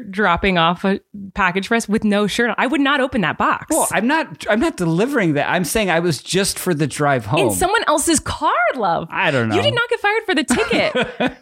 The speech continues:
Speaker 1: You got fired because you were in her car without clothes on.
Speaker 2: <laughs>
Speaker 1: Like, that's got, there's gotta be a law against that. That's crazy.
Speaker 2: Have you never driven with your shirt off?
Speaker 1: Maybe
Speaker 2: A car?
Speaker 1: when I go, well, no, but,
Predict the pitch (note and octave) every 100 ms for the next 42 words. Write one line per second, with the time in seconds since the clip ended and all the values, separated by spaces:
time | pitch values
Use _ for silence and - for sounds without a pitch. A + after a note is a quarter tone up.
0 | F3+ D5+ - A4+ G#4+ G#4+ F4+ F#4 G#4+ -
1 | G#4 G4 A4 - C4 F4 G4 - D4+ F#4
2 | B3+ G3+ E4+ - C#4 E4+ - - D#4 D#5
3 | G4 F3+ D#3+ - - - C3+ - C3+ C#4+
4 | C4 A#4+ A#4+ - - G4 G#4+ - F#4+ E4+
5 | E4 A#3 G3+ G#3 F#3 F3+ F3+ - - -
6 | - E4+ F4 - B4+ C5 F3+ - - B3+
7 | E4+ F#4 F#4+ B3+ E3 - G#3 G#3 G3+ -
8 | _ _ D3+ D3+ D3+ C#3 C3+ C3 C#3 D3
9 | D#3+ - _ _ _ - A#3 D4+ F#4 G4
10 | - F#4 G4 C4 C4 D4+ A3 A3 A#3 A#3+
11 | F#3 D#3 C4 C4